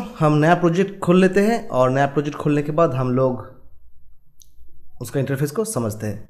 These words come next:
तो दोस्तों, हम आ गए हैं मेरा desktop screen के ऊपर और आप देख रहे हैं यहाँ पर interface खुला हुआ है।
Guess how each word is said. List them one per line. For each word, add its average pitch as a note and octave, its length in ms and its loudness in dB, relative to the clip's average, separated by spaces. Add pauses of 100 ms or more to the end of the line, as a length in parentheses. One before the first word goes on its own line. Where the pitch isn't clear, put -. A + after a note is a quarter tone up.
(1080)
तो E3+ 100 6
दोस्तों, F#3 420 6
हम D#3 240 6
आ D#3 120 6
गए D3+ 200 6
हैं D#3 120 8
मेरा C#3+ 500 4
desktop B2 340 -2
screen D3+ 260 -2
के E3 100 2
ऊपर E3+ 240 6
और B2 240 2
आप A#2 180 2
देख B2 260 -4
रहे C#3 160 6
हैं C#3+ 80 0
यहाँ A2+ 220 2
पर A2 360 -4
interface A2+ 360 -8
खुला C3 220 2
हुआ C3+ 260 4
है। - 420 -6